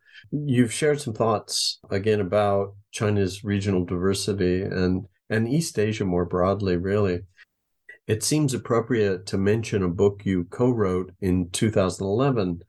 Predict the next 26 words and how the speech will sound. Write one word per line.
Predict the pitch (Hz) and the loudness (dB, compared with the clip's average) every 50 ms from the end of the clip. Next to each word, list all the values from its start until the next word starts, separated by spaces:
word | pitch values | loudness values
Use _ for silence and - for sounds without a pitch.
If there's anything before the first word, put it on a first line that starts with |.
| - - - - - - _ - | -20 -20 -20 -20 -20 -20 _ -12
called | - - 107 101 98 95 92 101 - _ _ - | -4 0 2 2 2 0 -2 -6 -14 _ _ -4
The | 101 | -2
Spirit | - - - - 101 95 95 90 101 | -2 -2 0 0 0 2 2 0 0
of | 92 - | -2 -4
Cities, | - - - 139 127 113 107 95 87 85 85 - _ _ _ _ _ - | -4 0 2 2 4 4 2 0 0 -2 -4 -10 _ _ _ _ _ -4
Why | - 98 95 | -2 0 0
the | 90 98 95 92 | 0 0 2 2
Identity | 90 90 87 87 113 117 120 123 123 117 113 123 120 117 113 110 | 2 0 0 -2 -2 0 2 2 0 0 0 0 0 2 2 0
of | 98 90 85 | 0 -2 -2
a | 92 90 | -6 -6
City | - - - - 120 110 104 107 107 101 98 | -6 -6 -4 0 0 0 2 2 0 0 0
Matters | 95 92 92 98 104 107 107 104 95 90 87 82 87 | 0 0 0 2 2 2 2 2 2 0 0 -2 -2
in | 92 90 85 | -2 0 0
a | 85 | -2
Global | 85 - 92 92 90 85 90 92 98 | -2 0 0 0 0 0 0 0 2
Age, | 107 110 104 90 85 82 76 - - - - _ _ _ _ _ - | 2 2 2 2 0 -2 -6 -10 -18 -20 -20 _ _ _ _ _ -6
where | - 113 113 113 | -2 0 2 2
you | 113 107 110 123 127 131 127 123 120 117 110 | 0 0 0 0 0 2 2 0 0 0 0
apply | 101 90 87 - - - 127 123 123 123 120 | 0 -2 -4 -8 -8 -4 -2 0 0 2 2
a | 113 110 101 | 2 0 0
comparative | - - - 104 - - - 135 131 131 127 120 120 120 113 110 101 | -2 -2 -4 -4 -4 -4 -4 -2 0 0 0 0 0 0 0 0 0
and | 107 101 92 95 92 95 - - | 0 0 0 0 -4 -6 -6 -8
largely | - 104 113 120 131 139 143 143 143 - 127 117 110 110 107 107 _ - - - - _ _ - | -6 -2 0 2 2 2 0 -2 -4 -4 -2 0 0 0 -2 -4 _ -20 -20 -20 -20 _ _ -14
qualitative | - - 151 147 139 135 127 123 - - - 131 131 135 127 123 120 110 104 98 95 - - _ _ - | -4 0 2 2 4 2 0 -2 -4 -8 -6 -2 0 0 2 2 0 0 -2 -4 -6 -12 -20 _ _ -6
methodological | 101 104 110 107 - 110 101 - - 101 95 95 101 107 113 107 107 110 - 107 95 90 | -2 0 0 0 0 -2 -2 0 -2 0 2 2 2 2 2 0 -2 -4 -2 -2 -4 -4
focus | - - 104 101 101 95 95 87 87 92 - - - | 0 0 0 0 2 0 -2 -2 -2 -4 -6 -6 -8